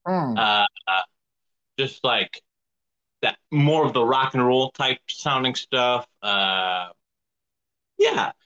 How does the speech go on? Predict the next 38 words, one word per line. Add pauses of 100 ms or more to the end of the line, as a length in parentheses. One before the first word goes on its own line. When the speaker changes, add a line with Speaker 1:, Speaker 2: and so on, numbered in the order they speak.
(160)
Speaker 2:
So, (460)
like,
the
oohs
and
the
ahs
would
kinda
be
like
something
from,
like,
a
Rocket
from
the
Crypt
album
would
do. (460)
Uh, (1400)
yeah.
And,
oh,
and
then,
like,
the
drum
beat,
the
drum
beat,
actually, (400)
I
was,